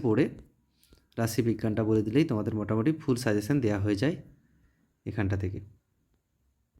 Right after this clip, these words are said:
দেখো রাশিবিজ্ঞানের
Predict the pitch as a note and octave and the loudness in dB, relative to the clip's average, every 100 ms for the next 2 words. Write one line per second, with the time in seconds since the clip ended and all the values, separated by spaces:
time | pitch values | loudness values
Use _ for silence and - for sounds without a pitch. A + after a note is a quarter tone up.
0 | _ _ _ _ _ _ _ _ _ _ | _ _ _ _ _ _ _ _ _ _
1 | _ _ _ _ _ - G2 G2 - _ | _ _ _ _ _ -12 -10 -12 -18 _
2 | _ _ _ _ B2 A#2 C#3 D3 - D3 | _ _ _ _ -4 0 0 0 2 2
3 | C#3+ C#3+ | 4 2